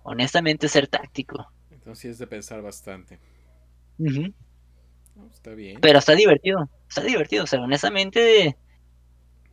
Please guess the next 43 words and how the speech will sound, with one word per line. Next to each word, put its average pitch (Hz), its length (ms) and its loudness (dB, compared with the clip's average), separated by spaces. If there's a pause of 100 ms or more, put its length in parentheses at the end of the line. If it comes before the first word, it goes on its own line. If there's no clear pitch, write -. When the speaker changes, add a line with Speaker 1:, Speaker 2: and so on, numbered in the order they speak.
(260)
Speaker 1:
se, 143 260 6
está 151 140 2
divertido 196 600 8
y 165 200 0
un-, 156 220 0
y 156 200 4
está 147 160 4
empezando 185 340 -4
te-, 160 160 0
a 147 140 8
traer 147 220 4
más 170 160 0
fuerza 180 360 4
porque 156 300 -4
también 143 280 2
ya 156 120 -2
se, 151 180 -2
están 151 400 4
hablando 151 380 2
sobre, 139 360 2
este, 120 680 0
futuras 143 960 8 (200)
expansiones. 139 880 0 (600)
Que 127 480 4
más 135 180 2
o 165 40 -4
menos 160 220 -2
están 156 160 -4
queriendo, 156 320 0
se 143 120 -10
están 156 160 0
volviendo 175 220 2
muy 175 140 0
ambiciosos, 165 420 2
están 147 240 0
sa-, - 80 -4
queriendo 165 340 -2
sacar 143 300 4
hasta 160 160 -2
una 151 100 -2
expansión 135 420 0
por 147 160 4
mes. - 480 -6